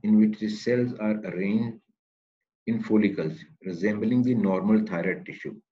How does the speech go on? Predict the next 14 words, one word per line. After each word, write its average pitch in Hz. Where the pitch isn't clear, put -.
It 110
is 120
a 131
benign 98
disorder. -
It 107
is -
well 123
cir-, -
circumscribed, 107
right? 101
And 110
thyroid 113
nodule 110